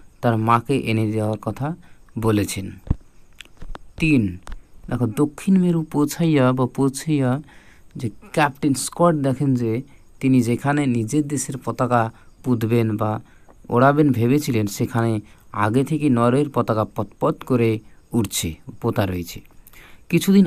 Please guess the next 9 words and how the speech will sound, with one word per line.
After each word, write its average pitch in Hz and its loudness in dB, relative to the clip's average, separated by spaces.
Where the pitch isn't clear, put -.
আগেই 143 2
নরওয়ের 156 4
বিখ্যাত 131 -4
আবিষ্কারক 123 2
এই 113 0
দক্ষিণ 139 4
মেরু 139 4
আবিষ্কার 117 2
করেছেন 117 -2